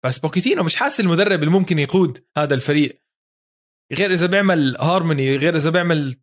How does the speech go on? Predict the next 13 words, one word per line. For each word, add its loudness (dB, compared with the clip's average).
تجانس 0
رهيب 0
بأرضية 0
الملعب، -4
باسات -2
ولعب، -2
بيصيروا 0
يحبوا 0
بعض -2
اللعيبة، -2
بيصيروا -2
يحبوا -2
بوكيتينو. -6